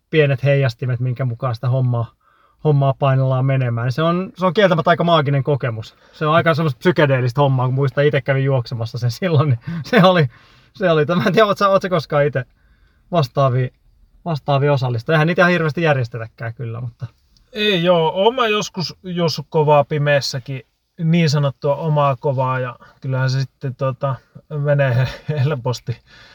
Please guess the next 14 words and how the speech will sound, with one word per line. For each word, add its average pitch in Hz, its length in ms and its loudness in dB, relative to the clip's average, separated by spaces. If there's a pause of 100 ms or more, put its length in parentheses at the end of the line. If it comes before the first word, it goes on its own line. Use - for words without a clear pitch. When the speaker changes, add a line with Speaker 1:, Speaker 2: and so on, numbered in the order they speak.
(120)
Speaker 2:
helposti 143 420 -2
siihen, 131 320 0
että 131 180 -4
aika 131 160 -2
zonessa 143 540 0
sillä 127 280 -2
Speaker 1:
<laughs> 135 80 0
Speaker 2:
menee, 131 400 -2
että 131 140 -14
se, 131 80 -4 (420)
jos 123 260 -10
miettii, 131 400 -4
että 127 220 -8 (360)
poluillako 135 640 0